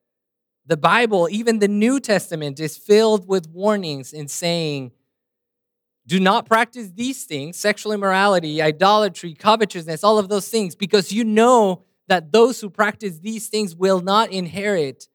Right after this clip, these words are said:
the kingdom of heaven." So let us take those warnings seriously. And if you are continuing in sin, I beg you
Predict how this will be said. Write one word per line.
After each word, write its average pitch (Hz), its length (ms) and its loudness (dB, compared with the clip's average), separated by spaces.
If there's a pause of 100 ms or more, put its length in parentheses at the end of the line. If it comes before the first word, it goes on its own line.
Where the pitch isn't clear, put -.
(340)
the 151 100 -6
kingdom 151 800 -8 (300)
of 127 140 -16
heaven." 143 500 -18 (1080)
So 156 160 -2
let 160 220 0
us 214 200 -2
take 202 300 -2
those 165 260 -2
warnings 147 600 -14 (280)
seriously. 139 960 -10 (540)
And 135 140 -10
if 135 140 -10
you 180 200 -6
are 170 140 2
continuing 151 1120 -12 (320)
in 135 160 -16
sin, 123 600 -14 (1400)
I 120 140 -18
beg 135 480 -18
you 110 380 -16